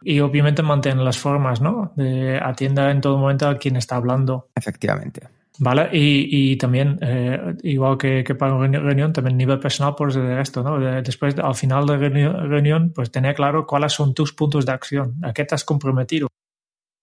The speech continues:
Speaker 1: ¿no? Y tener claro esto y, y, y hazlo.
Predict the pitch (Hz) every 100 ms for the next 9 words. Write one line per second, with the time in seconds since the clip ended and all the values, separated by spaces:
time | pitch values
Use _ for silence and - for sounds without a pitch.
0 | _ - 151 143 135 135 143 143 143 143
1 | 143 160 147 123 123 139 123 123 - 123
2 | 117 135 127